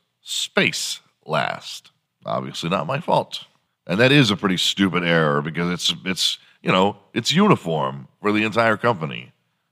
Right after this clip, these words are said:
that it's first dot last. So I am literally the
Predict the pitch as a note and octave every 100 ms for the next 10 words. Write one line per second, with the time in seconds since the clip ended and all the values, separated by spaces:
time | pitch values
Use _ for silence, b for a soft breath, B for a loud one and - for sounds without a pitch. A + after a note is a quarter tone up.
0 | _ D#2 E2 E2 - - G2 G2 - -
1 | _ E2+ E2 D#2 D#2+ - - B2 F2 G#1+
2 | - - _ _ _ _ _ _ _ _
3 | F2+ G2+ G#2 G2+ A#2 A#2 A2 G2 F#2 G2+